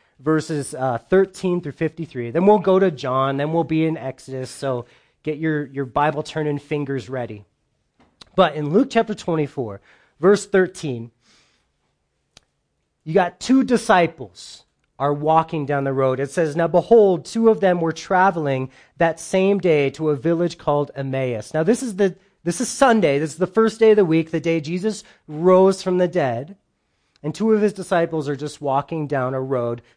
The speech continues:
towards the village of Emmaus, and, which is seven miles from Jerusalem. And they talked, and they talked together of all these things which had happened. And so it was, while they conversed and reasoned, that Jesus himself drew near and went with them.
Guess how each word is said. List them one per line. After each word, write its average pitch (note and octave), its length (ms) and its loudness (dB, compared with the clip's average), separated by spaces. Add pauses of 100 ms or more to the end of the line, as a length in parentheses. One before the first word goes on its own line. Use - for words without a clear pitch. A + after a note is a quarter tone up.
(100)
towards E3 320 -2
the D3+ 80 -6
village C3+ 280 -4
of C3 120 -6
Emmaus, C3 580 -6
and, G3+ 160 0 (240)
which F3+ 160 2
is F3+ 100 0
seven G#3 380 2
miles D3+ 420 2
from C#3+ 200 -4
Jerusalem. D3 600 -4
And F3 120 4
they F#3 100 4
talked, A#3+ 420 0 (280)
and A#3 340 2
they A3+ 140 4
talked D#4+ 280 0
together E3+ 380 2
of F#3 100 2
all C4 180 6
these A#3 200 -4
things F#3 320 2
which E3 120 -8
had E3 120 -2
happened. E3 460 -4 (240)
And F#3 120 0
so B3+ 160 4
it A3+ 120 6
was, E3+ 320 2
while F#3+ 120 2
they F#3 120 2
conversed G3 680 -2
and E3+ 240 -2
reasoned, F3 480 -2 (240)
that G#3 200 2
Jesus C#4+ 420 0
himself A3+ 760 0 (220)
drew C4+ 260 4
near A3+ 440 4
and F#3+ 280 0
went A3+ 220 4
with C4 240 2
them. A2+ 300 -2